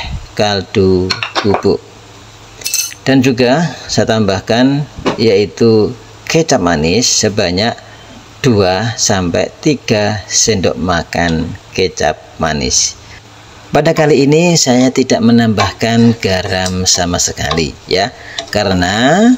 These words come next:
cumi asin ini tadi sebelum saya masak itu hanya saya rendam dengan air biasa ya, tanpa saya rendam dengan air lari atau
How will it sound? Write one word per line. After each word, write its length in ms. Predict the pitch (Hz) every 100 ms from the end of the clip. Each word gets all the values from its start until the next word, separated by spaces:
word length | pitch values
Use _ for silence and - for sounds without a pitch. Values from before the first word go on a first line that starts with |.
| - - - -
cumi 240 | 127 247
asin 400 | 110 - - 117
ini 320 | 131 190 240 214
tadi 400 | - 117 - 147
sebelum 400 | 175 147 110 107
saya 160 | 104 101
masak 480 | 98 85 - - -
itu 400 | 113 - - 151
hanya 500 | 113 104 98 98 110 117
saya 240 | 113 101
rendam 320 | 107 98 101 101 - -
dengan 320 | - 98 101
air 160 | 92 98
biasa 460 | - 90 76 - 101
ya, 240 | 78 - - - - -
tanpa 720 | 101 98 92 104 92 82 73
saya 560 | 76 - 98 92 92 90
rendam 480 | 87 90 95 95 87
dengan 480 | 87 87 82 82 78
air 160 | 95 95
lari 480 | 90 90 104 131 185 - - - -
atau 480 | 95 - 98 101